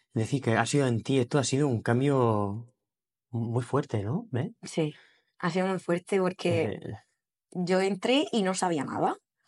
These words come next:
Speaker 1: Pero a nivel personal también.
Speaker 2: Mm. A nivel personal, porque, claro, tienen muchas horas allí dentro.
Speaker 1: Buah.
Speaker 2: Es que son muchas horas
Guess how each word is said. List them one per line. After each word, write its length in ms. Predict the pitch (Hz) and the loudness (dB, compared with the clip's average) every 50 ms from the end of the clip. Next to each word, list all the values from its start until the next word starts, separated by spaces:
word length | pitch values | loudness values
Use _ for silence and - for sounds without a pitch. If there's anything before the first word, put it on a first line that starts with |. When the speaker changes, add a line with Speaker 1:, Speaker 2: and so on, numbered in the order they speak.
| _ _ _ _ _ _ | _ _ _ _ _ _
Speaker 1:
Pero 120 | - 127 | 2 2
a 40 | 123 | 2
nivel 180 | 117 113 131 139 | 4 2 0 0
personal 400 | - 151 - 131 120 151 160 117 | 0 -2 -2 0 0 0 0 0
también. 320 | - 104 117 170 180 175 - _ - - - - | -2 -2 0 -2 -2 -4 -8 _ -20 -18 -8 -6
Speaker 2:
Mm. 140 | 180 175 175 - - _ _ _ _ _ _ _ _ _ _ _ _ _ _ _ _ _ _ _ _ _ _ _ _ _ _ | -6 -4 -6 -8 -12 _ _ _ _ _ _ _ _ _ _ _ _ _ _ _ _ _ _ _ _ _ _ _ _ _ _
A 100 | 180 185 | 0 2
nivel 240 | 180 180 180 185 185 | 2 2 0 0 0
personal, 440 | 208 208 190 190 185 185 180 185 185 | 0 -2 0 0 0 2 2 0 0
porque, 260 | - 190 - - 180 | -2 -4 -2 -2 0
claro, 320 | 180 185 180 175 165 - - _ _ _ _ _ _ _ _ _ _ _ _ _ _ _ _ _ _ _ _ _ _ _ _ _ _ _ | 0 2 2 2 0 -2 -6 _ _ _ _ _ _ _ _ _ _ _ _ _ _ _ _ _ _ _ _ _ _ _ _ _ _ _
tienen 220 | _ - 196 202 196 | _ 0 0 0 0
muchas 360 | 185 190 202 190 - 165 151 | 0 -2 -4 -2 -2 0 0
horas 340 | 160 170 160 147 - - - | 2 0 0 -2 -4 -6 -6
allí 200 | 151 151 151 156 | -4 -2 0 0
dentro. 460 | 160 165 170 175 175 - 147 143 - - _ - | 0 0 -2 -4 -6 -6 -8 -8 -8 -12 _ -8
Speaker 1:
Buah. 160 | - 120 - - - - _ _ _ _ _ _ _ - _ _ _ _ _ _ | -8 -8 -8 -8 -14 -20 _ _ _ _ _ _ _ -20 _ _ _ _ _ _
Speaker 2:
Es 100 | - 190 | -2 -2
que 80 | - - | 0 0
son 260 | - 208 196 196 190 | 0 0 -2 -2 -2
muchas 360 | 196 202 196 - 202 180 - | -2 -2 0 0 0 0 2
horas 340 | 175 175 170 139 151 - - | 2 2 0 0 -2 -4 -6